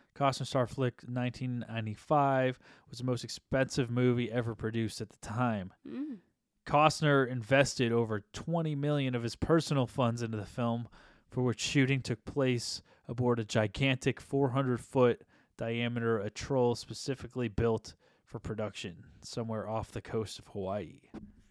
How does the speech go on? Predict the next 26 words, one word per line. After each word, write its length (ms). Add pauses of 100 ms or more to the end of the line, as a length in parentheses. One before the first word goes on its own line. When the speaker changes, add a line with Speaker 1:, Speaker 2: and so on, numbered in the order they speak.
(420)
Speaker 2:
This 180
is 140
probably 540
on 200
Peacock. 640 (800)
Speaker 1:
You 100
think 180
so? 160 (640)
Speaker 2:
Maybe, 560
if 120
it's, 180
like, 240 (1000)
part 200
of 240
Universal's 960
repertoire. 800 (1300)
Speaker 1:
Despite 440
Waterworld's, 640
uh, 240
futuristic 580
settings, 520
critics 440
were 140
by 240
large 540
unimpressed 800